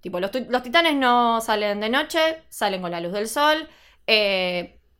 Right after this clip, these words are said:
la única manera de matarlos es cortándole la nuca porque el, todo lo demás se regenera. No se reproducen solos porque no tienen miembros reproductores y tampoco tienen la necesidad de comer. Matan por el placer de matar. Que eso,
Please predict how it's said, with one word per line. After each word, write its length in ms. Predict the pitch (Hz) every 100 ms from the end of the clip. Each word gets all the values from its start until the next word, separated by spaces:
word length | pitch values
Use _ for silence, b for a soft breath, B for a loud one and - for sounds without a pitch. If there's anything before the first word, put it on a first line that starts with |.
| _ -
la 160 | 226
única 220 | 262 247 226
manera 320 | 220 247 240
de 60 |
matarlos 540 | 220 220 277 285 277 269
es 80 | 196
cortándole 460 | 196 190 196 196 202
la 100 | 233
nuca 320 | 277 262 240
porque 300 | 190 175 175
el, 120 | 175
todo 160 | 214 196
lo 60 | 180
demás 240 | 190 180
se 80 | 190
regenera. 680 | 196 233 254 254 247 - -
No 400 | 233 247 277 285
se 140 | 269
reproducen 880 | 233 226 226 247 247 240 226 220 220
solos 380 | 220 269 269 262
porque 220 | 208 196
no 100 | 202
tienen 260 | 208 208 208
miembros 280 | 214 214 208
reproductores 640 | 208 226 247 247 311 320
y 120 | 285 240
tampoco 360 | 247 311 320
tienen 180 | 254 277
la 80 | 240
necesidad 480 | 226 226 - 226 233
de 80 |
comer. 440 | 226 208 196 190 -
Matan 600 | - 208 220 220 214 220 _ _ _ _ _ _
por 200 | 208 190
el 120 | 185
placer 420 | 180 185 - 185 180
de 120 | 180
matar. 440 | 175 - 165 -
Que 240 | - 214 240
eso, 400 | 247 - 240